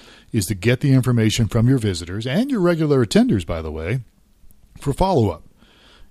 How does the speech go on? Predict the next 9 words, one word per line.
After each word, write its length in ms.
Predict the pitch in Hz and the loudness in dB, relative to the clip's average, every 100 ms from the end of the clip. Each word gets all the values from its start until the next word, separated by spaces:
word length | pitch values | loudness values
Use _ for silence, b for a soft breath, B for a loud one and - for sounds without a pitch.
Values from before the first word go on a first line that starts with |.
| - | -6
And 220 | 101 107 | -4 -2
so 220 | - 117 | 0 2
if 140 | 104 123 | 2 2
you 120 | 117 | 2
really 240 | 214 180 | 4 2
do 240 | 87 151 185 | 4 6 6
this 280 | 127 - | 4 0
right, 800 | 92 104 226 147 85 110 170 - - b b b _ | -6 -4 -2 -2 -4 -4 -6 -8 -12 b b b _
uh, 320 | 101 101 95 | -6 -6 -6